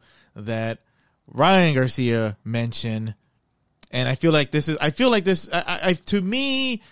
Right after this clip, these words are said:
I feel like they're really making the excuses. It's almost like they're just, they're coming up with all these excuses. Ryan's claiming that this, this negotiation of the wagering, right, this whole clause was put in at the last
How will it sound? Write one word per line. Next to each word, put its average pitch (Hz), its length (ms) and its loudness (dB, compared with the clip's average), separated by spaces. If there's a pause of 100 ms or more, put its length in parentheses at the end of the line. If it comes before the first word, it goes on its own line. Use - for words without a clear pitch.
(160)
I 185 240 2
feel 196 260 4
like 170 300 2
they're 156 180 0
really 208 360 0
making 196 260 0
the 165 80 -2
excuses. 135 760 -4 (300)
It's 135 160 -4
almost 196 280 2
like 156 160 0
they're 156 140 0
just, 156 260 -4
they're 147 120 0
coming 185 300 0
up 170 80 0
with 147 100 2
all 151 120 4
these 151 180 -2
excuses. 120 680 -4 (500)
Ryan's 214 420 2
claiming 190 460 2
that 147 240 0
this, 180 320 4
this 151 580 2
negotiation 175 880 2
of 131 360 0
the 127 320 4
wagering, 127 680 0 (300)
right, 127 360 0 (360)
this 143 160 0
whole 180 180 4
clause 160 460 2 (360)
was 165 180 6
put 220 240 6
in 214 120 6
at 165 160 -2
the 165 100 2
last 190 500 2